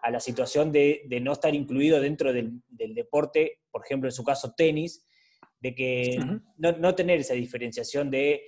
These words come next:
Speaker 1: eh, tenis adaptado a tenis, que el tenis es un solo deporte y, y quizás esa diferencia,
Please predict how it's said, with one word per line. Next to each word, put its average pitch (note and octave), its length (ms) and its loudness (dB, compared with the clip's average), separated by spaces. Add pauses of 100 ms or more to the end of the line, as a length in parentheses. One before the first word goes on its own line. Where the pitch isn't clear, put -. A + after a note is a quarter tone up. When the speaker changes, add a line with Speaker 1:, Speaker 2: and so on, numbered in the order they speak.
(200)
Speaker 1:
eh, A2+ 280 -4
tenis C3 320 -4
adaptado D#3 920 4
a B2+ 140 -4
tenis, A2+ 240 -10
que B2+ 320 -6
el C3+ 140 -6
tenis F#3 240 -4
es B2+ 200 -12
un C3 80 -12
solo C#3+ 200 -4
deporte E3+ 720 2
y, A2+ 400 -8
y B2 100 -10
quizás C#3 340 -4
esa C#3 160 -2
diferencia, D#3 880 -2